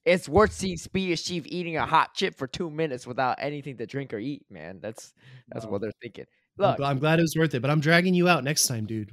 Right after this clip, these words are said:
Speaker 2: You're not gonna
Speaker 1: <laughs>
Speaker 2: G B L.
Speaker 1: Let me
Speaker 2: We're gonna go explore,
Speaker 1: There's no
Speaker 2: all right?
Speaker 1: stopping me from hitting Legend, right? Let me, let me
Speaker 2: Ah,
Speaker 1: clarify
Speaker 2: yeah,
Speaker 1: for
Speaker 2: yeah,
Speaker 1: people what
Speaker 2: yeah.
Speaker 1: happened. I
Speaker 2: Yeah.
Speaker 1: land at, like, four P M, right? Uh, in, in London on Wednesday.
Speaker 2: Uh-huh.
Speaker 1: And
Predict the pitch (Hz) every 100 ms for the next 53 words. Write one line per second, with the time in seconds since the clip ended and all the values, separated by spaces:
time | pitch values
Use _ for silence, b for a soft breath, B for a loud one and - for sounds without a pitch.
0 | 120 131 151 160 175 160 165 156 151 135
1 | 117 - _ 143 160 131 143 147 139 -
2 | - 147 110 98 - 135 175 175 107 175
3 | 190 - 175 147 139 143 147 131 131 113
4 | 113 127 135 175 185 180 190 120 127 180
5 | 123 139 113 104 123 107 104 107 117 104
6 | 73 - b b b 131 175 175 190 170
7 | 135 143 - _ _ _ 139 - 131 120
8 | 123 _ _ _ _ _ 143 175 185 -
9 | 160 131 104 135 160 _ 123 104 110 131
10 | - 104 101 95 80 - _ 120 117 107
11 | - _ _ 123 113 110 110 90 87 143
12 | - 104 101 98 101 - 82 98 _ _
13 | _ _ _ _ 123 117 107 107